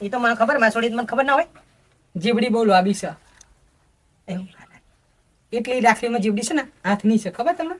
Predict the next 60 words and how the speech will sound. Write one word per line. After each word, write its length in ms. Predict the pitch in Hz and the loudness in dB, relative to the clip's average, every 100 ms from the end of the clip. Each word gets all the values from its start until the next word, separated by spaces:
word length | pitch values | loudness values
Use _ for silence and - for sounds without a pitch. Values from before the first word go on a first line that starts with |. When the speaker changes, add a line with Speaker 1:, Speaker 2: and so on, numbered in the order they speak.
| - - | -10 -4
Speaker 1:
ઓવે, 180 | 226 247 | 0 2
તો 80 | 240 | 2
ખબર 220 | 220 233 | 4 4
છે 60 | 233 | 4
ને, 60 | |
મા 160 | 233 247 | 4 4
જેવી 240 | 233 214 | 2 0
છે, 100 | 196 | 0
તો 100 | 196 | 0
હોય 180 | 202 240 | 4 2
જ 40 | 269 | 2
તે 140 | 269 | 0
ને. 100 | 196 - - - 226 254 | 0 -4 -8 -8 -6 0
Speaker 2:
ફેક્ટરી 380 | 233 220 226 214 | 0 2 0 0
ફોલ 200 | 190 170 | -2 -4
છે. 140 | 156 156 - - | -6 -10 -12 -2
Speaker 1:
એવું 200 | 214 294 | 4 8
ના 100 | 392 | 8
કહેશો, 240 | 403 349 | 6 4
ભાઈ, 240 | 269 277 226 | 6 4 4
ફેક્ટરી 320 | 269 277 269 | 4 4 2
ફોલ 180 | 254 226 | 4 0
છે. 120 | 220 - - | 0 -6 -2
દે, 80 | 226 277 | 2 6
દે, 100 | 262 | 8
આ 200 | 285 269 | 8 6
છોડી 240 | - 294 | 4 0
લાખ 220 | 294 294 320 | 4 4 4
રૂપિયાની 260 | 330 330 | 4 6
આલી 180 | 311 294 | 6 6
તમને, 200 | 269 254 | 2 2
ખબર 200 | 277 349 | 4 4
છે? 80 | 339 - _ | 2 -8 _
તમે 180 | 277 294 | 0 2
તો 80 | 320 | 0
ફેક્ટરી, 380 | - 285 285 294 | 0 0 0 -2
ફેક્ટરી 380 | 294 277 285 294 | -2 -2 -2 -2
કરીને 240 | 285 294 | -2 -2
બિચારી 280 | 262 269 277 - - | -2 -2 -4 -8 -4
કેવી 200 | 392 440 | 0 4
કરી 120 | 381 | 4
નાખી, 260 | 285 262 247 | 6 4 2
ખબર 220 | 226 381 | 4 4
છે? 80 | 359 359 - - | 4 -2 -6 2
લાખ 180 | 339 320 | 4 4
રૂપિયાની 260 | 330 339 | 4 4
છોડી 140 | 330 320 | 2 2
પચાસ 280 | 285 320 | 4 6
હજારની 200 | 294 294 | 4 2
કિંમત 260 | 294 277 294 | 0 -2 0
કરીને 240 | 285 285 285 | 0 2 0
મેલ 100 | 302 | 2
દો 80 | 269 | 2
છો. 100 | 262 | 0
આવું 440 | - - 262 302 | -6 0 4 4
Speaker 2:
એવું 0 | |
Speaker 1:
કરવાનું? 280 | 277 349 403 | 6 4 6
Speaker 2:
કોનું 200 | 381 427 | 4 4
ગળું 140 | 220 208 | 0 0
ખોરે? 260 | 180 160 | -4 -6